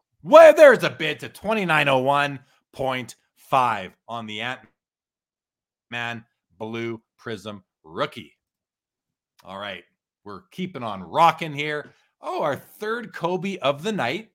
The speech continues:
This is a two thousand and three S P Authentic, S P Signatures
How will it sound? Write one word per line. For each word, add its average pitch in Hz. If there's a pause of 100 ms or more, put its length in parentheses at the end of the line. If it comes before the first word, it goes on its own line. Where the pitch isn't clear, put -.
(340)
This 135
is 131
a 120
two 214
thousand 214
and 202
three 156
S 156
P 190
Authentic, 160
S 165
P 185
Signatures 170